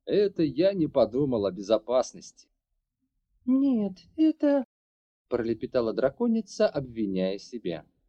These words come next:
«Он виноват,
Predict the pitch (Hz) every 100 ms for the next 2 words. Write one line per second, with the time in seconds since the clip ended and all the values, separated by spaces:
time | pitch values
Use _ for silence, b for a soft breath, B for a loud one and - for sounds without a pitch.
0 | _ _ _ _ _ _ _ _ _ _
1 | _ 80 87 110 120 117 110 107 95 95
2 | 120 127 135 156 139